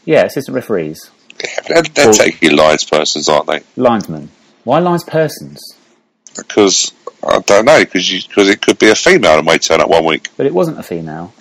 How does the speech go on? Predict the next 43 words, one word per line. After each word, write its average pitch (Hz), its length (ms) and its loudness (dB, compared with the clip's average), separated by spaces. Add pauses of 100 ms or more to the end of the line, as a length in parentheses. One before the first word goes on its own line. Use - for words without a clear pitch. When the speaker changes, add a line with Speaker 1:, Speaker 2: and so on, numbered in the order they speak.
(180)
Speaker 1:
it 101 100 -10
was 104 140 -8
a 123 60 -6
male, 87 320 -8 (160)
so 98 100 -6
it's - 100 -10
a 107 60 -8
linesman. 139 440 -6 (800)
Speaker 2:
Yes, - 380 2 (100)
but, 113 320 -2
yeah, 113 540 4
it's 123 100 0
true. 92 300 2 (280)
But 156 100 6
we 160 80 6
do 196 120 2
have 160 200 6
lady 147 260 2
female, 101 640 -6
lady 104 220 0
female? 143 340 -4 (240)
We 131 80 0
do 170 140 2
have 147 200 4
lady 135 300 4
lines 87 300 2
people. 101 440 -2 (240)
Speaker 1:
Lady 147 260 6
Speaker 2:
So 156 160 6
Speaker 1:
lines 151 320 6
people? 131 440 0
Well, 175 220 2
isn't 196 120 2
that 214 120 4
just 196 200 0
as - 80 0
bad? 160 300 6
Why 147 80 6
don't 170 80 4
you 165 100 -8
say 147 140 2
lines 143 320 2
lady? 123 460 2